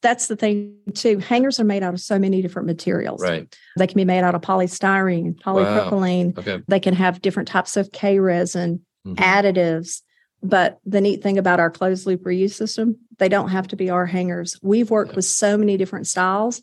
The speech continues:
Speaker 1: that we'll collect and sort what's already in place at a retailer setting.
Speaker 2: Yeah.
Speaker 1: But of course, if a re-, a retailer has an interest in looking at something new,
Speaker 2: Yeah.
Speaker 1: we actually have design capabilities
Speaker 2: Oh.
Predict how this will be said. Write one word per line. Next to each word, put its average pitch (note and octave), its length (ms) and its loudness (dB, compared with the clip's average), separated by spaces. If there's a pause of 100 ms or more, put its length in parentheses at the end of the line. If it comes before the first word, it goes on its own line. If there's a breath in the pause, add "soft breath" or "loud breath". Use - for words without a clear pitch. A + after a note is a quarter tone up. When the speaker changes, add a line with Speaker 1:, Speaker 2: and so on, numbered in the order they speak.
(480 soft breath)
Speaker 1:
that - 120 2
we'll G#3+ 160 4
collect G3+ 640 -2 (140)
and G3 160 0
sort G#3 520 0 (100)
what's G3+ 300 -2
already A3 380 2
in G#3 100 2
place G3+ 300 -4
at G3+ 60 -4
a F#3+ 40 -2
retailer F#3+ 520 -2
setting. G#3 520 -4 (260 loud breath)
Speaker 2:
Yeah. - 100 -20 (420 loud breath)
Speaker 1:
But C4+ 360 2 (460)
of G#3+ 100 -10
course, A3 260 0
if - 80 -10
a A#3+ 60 -2
re-, A3+ 160 4
a G#3+ 480 0
retailer G#3 400 2
has G3 340 -2
an F#3+ 80 -8
interest A#3 640 -2
in F#3+ 160 0
looking G3+ 360 0
at F3 340 -4 (500)
something G#3 480 0
new, G3 500 2
Speaker 2:
Yeah. G2+ 240 -4 (220)
Speaker 1:
we A3 300 4
actually G#3+ 360 -2
have F#3+ 240 0
design F#3 380 -2
capabilities G3 920 0 (120)
Speaker 2:
Oh. C3+ 260 -4